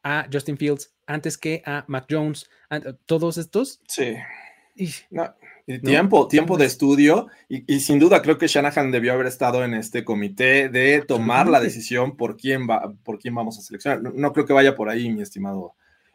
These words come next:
Speaker 2: eh,
Speaker 1: Sí,
Speaker 2: Jesús.
Speaker 1: no sé, yo tampoco estoy muy seguro de eso. O sea,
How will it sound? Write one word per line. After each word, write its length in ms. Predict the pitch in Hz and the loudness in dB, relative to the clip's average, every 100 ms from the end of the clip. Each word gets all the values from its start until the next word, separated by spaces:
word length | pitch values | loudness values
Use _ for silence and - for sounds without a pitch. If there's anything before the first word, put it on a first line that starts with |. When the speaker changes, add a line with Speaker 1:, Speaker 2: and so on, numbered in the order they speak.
| _ | _
Speaker 2:
eh, 280 | 107 104 98 | 0 0 0
Speaker 1:
Sí, 260 | 104 208 214 | -2 -2 -2
Speaker 2:
Jesús. 300 | 202 - - | -4 -12 -4
Speaker 1:
no 180 | 180 226 | -2 0
sé, 240 | 254 262 175 | -2 -6 -4
yo 140 | 226 | -4
tampoco 400 | 269 254 262 269 | -4 -4 -4 -6
estoy 200 | - 240 | -4 -2
muy 180 | 214 226 | 0 -2
seguro 380 | 233 175 196 165 | -4 -2 0 0
de 100 | 160 | -2
eso. 120 | - | -4
O 60 | 135 | -8
sea, 180 | 160 | -8